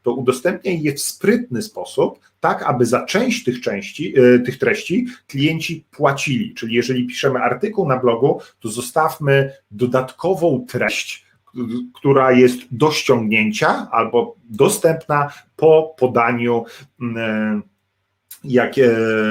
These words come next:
danych kontaktowych. E, z mojej perspektywy uważam, że najlepszą strategią do podejścia do tworzenia treści jest przeformatowywanie tych treści. Czyli jeżeli mamy jakąś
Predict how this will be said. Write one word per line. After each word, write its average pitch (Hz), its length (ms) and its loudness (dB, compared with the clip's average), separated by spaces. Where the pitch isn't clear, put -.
danych 120 400 -2
kontaktowych. - 760 -12
E, 120 220 4
z 120 120 -10
mojej 214 260 0
perspektywy 196 840 2
uważam, 147 440 -2
że 135 80 -4
najlepszą 131 680 -2
strategią 139 840 -2
do 135 120 -2
podejścia 127 580 0
do 117 100 -6
tworzenia 120 640 -4
treści 123 640 -6
jest 131 320 -2
przeformatowywanie 127 1400 2
tych - 180 -12
treści. - 480 -14
Czyli 131 400 -2
jeżeli 165 320 0
mamy 196 240 2
jakąś 151 520 0